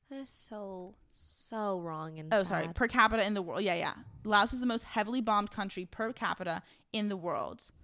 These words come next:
Speaker 2: There, that is more than all the bombs ever dropped in World War Two combined. And that is the equivalent of a plane load of bombs every eight minutes, twenty-four hours a day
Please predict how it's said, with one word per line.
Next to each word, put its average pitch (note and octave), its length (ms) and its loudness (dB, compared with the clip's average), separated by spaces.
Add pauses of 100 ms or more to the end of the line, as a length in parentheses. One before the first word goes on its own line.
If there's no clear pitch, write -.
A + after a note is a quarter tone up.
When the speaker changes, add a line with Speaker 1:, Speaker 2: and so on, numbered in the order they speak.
(260)
Speaker 2:
There, A#3+ 380 4 (160)
that G#3 260 6
is C#4+ 280 -2
more A3 460 6
than D#4 260 0
all A#3+ 180 6
the A#3 100 0
bombs F#3+ 520 2 (100)
ever A3 260 2
dropped F#3+ 440 0
in F#3+ 80 -4
World E3+ 240 -6
War D#3+ 160 -6
Two E3 280 -6
combined. E3 760 -2 (2250)
And A3 500 2
that A3+ 200 6
is A#3+ 120 -2
the A#3 140 0
equivalent C#4 760 -2
of A#3 100 0
a G3+ 120 2
plane B3 520 -2
load A#3 200 -2
of G#3 180 -8
bombs F3+ 420 0 (140)
every A3+ 440 0
eight A3 260 -2
minutes, F3+ 640 -8
twenty-four C4 640 -2
hours G3 360 2
a G3+ 60 -8
day F3 420 0